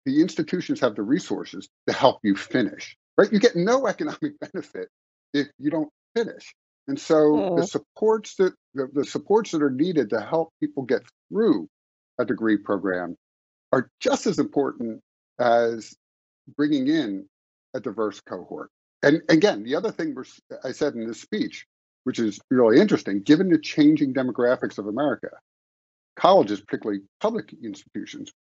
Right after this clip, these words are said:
Speaker 1: are seeing people coming from lower income communities because of the birth rates.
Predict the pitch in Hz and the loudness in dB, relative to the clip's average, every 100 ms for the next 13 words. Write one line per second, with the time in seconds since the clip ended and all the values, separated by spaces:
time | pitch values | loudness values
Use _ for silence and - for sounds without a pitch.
0 | - 117 107 - 156 147 147 - 143 131 | 2 2 2 4 6 8 4 0 -6 -6
1 | - 156 151 127 - 107 131 117 107 113 | -10 -8 -6 -6 -6 -8 -8 -4 0 0
2 | 113 110 113 107 104 104 98 95 101 95 | 0 -4 -6 -6 -6 -6 -6 -6 -4 -4
3 | 95 80 - - _ _ _ - 110 98 | -4 -8 -16 -20 _ _ _ -4 -2 -4
4 | - _ - - 110 107 101 120 - - | -6 _ -14 -6 -4 -2 4 4 2 -8
5 | - - | -16 -20